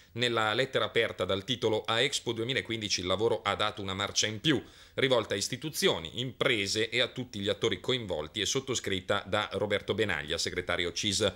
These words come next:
cisl Lombardia con delega al mercato del lavoro. Il dopo Expo può diventare il primo test di massa per le politiche attive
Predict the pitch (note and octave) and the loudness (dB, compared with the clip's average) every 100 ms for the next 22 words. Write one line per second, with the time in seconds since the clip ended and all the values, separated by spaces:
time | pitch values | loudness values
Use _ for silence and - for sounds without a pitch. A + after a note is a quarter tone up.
0 | - - - C3 A2 A2 A2 A#2 A#2 C#3+ | -4 -10 0 2 4 4 4 2 2 2
1 | A#2 G2 G2 - A#2 F#2+ F2 F2 F#2 - | 2 2 2 0 -4 -2 -2 0 -2 -2
2 | G2 F#2+ G2 - F#2 - F#2 - - - | -4 -4 -4 -2 -2 -2 -6 -8 -20 -20
3 | - G2 A2+ A2 G#2+ A2+ F#2+ G2+ G2+ G2+ | -2 2 4 4 4 2 4 2 0 2
4 | B2 B2 A#2+ G#2+ - C3+ A2+ A2 A2+ B2 | 2 4 2 2 -2 -2 0 0 -2 -2
5 | - F#2 G2+ F#2+ - D3+ A2 - G#2+ - | -2 0 2 0 -2 -2 -2 0 0 0
6 | F2+ F2 A#2 F2 - G2+ F#2+ F#2+ F#2 G#2 | -4 -4 -4 -2 0 0 0 -2 -2 -2
7 | A#2+ G#2+ A2 G#2 - B2 G#2 C#3 | -2 -2 -2 0 -2 0 2 0